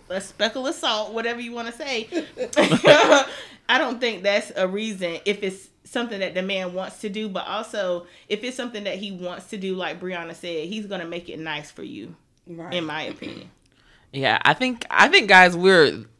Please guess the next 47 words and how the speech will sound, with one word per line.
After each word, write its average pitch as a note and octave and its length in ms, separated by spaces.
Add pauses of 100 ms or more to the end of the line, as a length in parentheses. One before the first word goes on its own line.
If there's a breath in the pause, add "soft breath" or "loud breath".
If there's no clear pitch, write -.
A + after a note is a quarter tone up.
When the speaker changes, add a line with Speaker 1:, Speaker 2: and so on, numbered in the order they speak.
Speaker 3:
listening D3+ 420
to D3+ 100
that A#2+ 200
question A#2+ 460
wrong. G2 300
So D3 220
I F3 220
think G#3 360
what D#3+ 140
the C3+ 60
question F3+ 400
is B2 180
saying E3 500 (380 loud breath)
is, E3+ 480 (460 soft breath)
is F3 180
it G3+ 100
excuse F#3+ 440
of D#3 120
not D3+ 280
proposing? C3+ 480
So D#3+ 140
not G3 240
saying E3+ 220
that C#3+ 100
he's D3 120
not C#3+ 180
going C3+ 240
out C3 160
and B2 100
getting B2 200
a A2 60
ring, C3+ 380 (280 loud breath)
but D#3 140
sometimes F#3 480
men D3+ 280
use D3 140
that C#3 140
as B2+ 60
an A#2+ 140
excuse. C#3 460
"Oh, A3 200
I G3 80
can't G#3 340
afford G3+ 380
a F3+ 40
ring," F3+ 840
or, F3 420